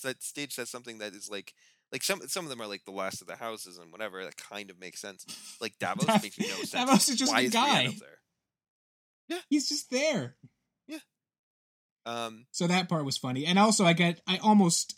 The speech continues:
Speaker 2: I have to believe that that was, like, if not improv, that, um, he, that Liam Cunningham came up with that on the set. He, he went to the Davids and he was like, "We have to acknowledge the fact that I should not get a say in this."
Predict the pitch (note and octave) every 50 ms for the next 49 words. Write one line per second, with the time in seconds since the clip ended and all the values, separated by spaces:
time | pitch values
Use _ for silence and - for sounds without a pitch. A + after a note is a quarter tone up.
0 | _ _ - E3+ F3 - - B3 A3 G3 - - D#3 D3+ D3 D3 C#3+ C3+ A#2 A#2+
1 | A2+ C#3+ D3+ C#3+ C3+ C3 B2 A2+ B2 B2 A#2 A2+ A2 - - _ _ _ _ _
2 | _ _ _ _ - E3+ - F3+ E3 E3 - F3+ E3 E3 E3 F3+ F3 E3+ E3+ E3+
3 | E3+ E3 - - C#3+ C3 C3+ C3 - _ - C3+ B2+ B2 B2+ B2 A#2+ A#2 A#2 A2+
4 | - _ _ - - - D#3+ C#3+ - _ - C3+ C3 C3 B2+ B2 C3 C#3 C#3+ D3+
5 | D#3 D3 - D3+ D3+ D#3 D#3 D3 D#3 D#3 C#3+ D3 C#3+ C3+ C3 C3 - D3 C#3+ B2+
6 | C#3 C#3 - A#2+ C3+ C#3 C3 B2 - - B2+ C#3 E3 - _ _ - - - _
7 | - C#3+ - - D3 C#3+ D3+ D#3 - D#3 C3+ B2 C3 B2+ C3+ D3 D3 - - C3+
8 | C3+ C3 B2+ B2 C3+ B2+ B2+ - - _ - - - - _ _ E3+ B3+ D#4+ G#4
9 | F#4 - G#3+ E3 C#3+ D3 C#3 C3+ D#3 G3 F3 C#3 A#2 - B2+ - - C3 A#2+ A#2+
10 | - - - A#2+ G#2+ - C3 D3+ F#3 E3+ - C#3 G#2+ G2+ A2+ C3 C#3 C3 A2+ -
11 | - A2 G2+ - - A2+ G#2+ G#2+ G#2 G2+ C3+ E3+ - - - - - -